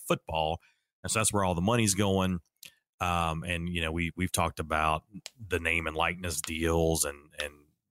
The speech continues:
you know, just kinda we're in the wild west of college football now. It's just any,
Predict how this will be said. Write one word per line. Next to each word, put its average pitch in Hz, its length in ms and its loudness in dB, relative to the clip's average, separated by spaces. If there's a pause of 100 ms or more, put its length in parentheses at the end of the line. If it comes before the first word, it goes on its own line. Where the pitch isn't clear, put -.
(220)
you 82 140 -2
know, 78 180 -4
just - 320 -2
kinda 127 160 0
we're 107 140 4
in 101 80 0
the 85 80 0
wild 87 420 0
west 92 340 2
of - 160 -12
college 82 360 -2
football 78 420 -2
now. 76 220 -2
It's 76 140 2
just - 320 0
any, 85 280 -4